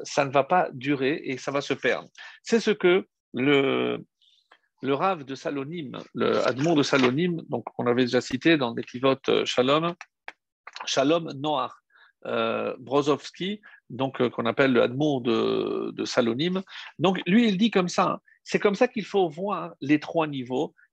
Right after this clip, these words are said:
Kehat, Merari, Gershon et Merari. Donc finalement, il explique dans la paracha de Nassau, euh,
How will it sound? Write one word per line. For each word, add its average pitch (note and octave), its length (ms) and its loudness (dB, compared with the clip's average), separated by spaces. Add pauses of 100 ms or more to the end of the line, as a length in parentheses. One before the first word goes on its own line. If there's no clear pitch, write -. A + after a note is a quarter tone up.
Kehat, E3 500 0 (480)
Merari, D#3+ 720 -6
Gershon D3+ 400 0
et D3+ 60 -2
Merari. B2+ 440 -4 (360)
Donc E3 240 2 (260)
finalement, G#3 1040 0
il C#3+ 160 0
explique F#3 600 -6 (180)
dans A#2 520 -4
la A#2+ 120 -4
paracha C3 320 2
de B2+ 120 2
Nassau, D3+ 440 0 (500)
euh, D3 360 4